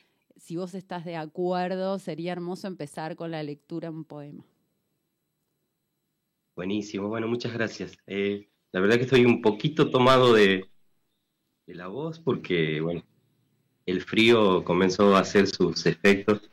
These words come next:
Speaker 1: Ujú.
Speaker 2: <clears throat> Pero te voy a leer un poema de, de un libro que tenía de corregir hace poco.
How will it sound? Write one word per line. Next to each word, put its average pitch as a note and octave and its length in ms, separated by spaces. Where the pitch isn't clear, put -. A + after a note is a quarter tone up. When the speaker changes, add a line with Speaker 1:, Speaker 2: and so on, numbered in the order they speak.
Speaker 1:
Ujú. F#3+ 440
Speaker 2:
<clears throat> C3 400
Pero G#2 260
te G#2 80
voy G#2+ 160
a B2 80
leer C#3 200
un C#3+ 120
poema C3+ 520
de, F#2 600
de F#2 80
un G#2+ 220
libro A2 500
que G2 160
tenía F#2+ 160
de F#2+ 100
corregir F#2+ 420
hace G2 220
poco. A2+ 420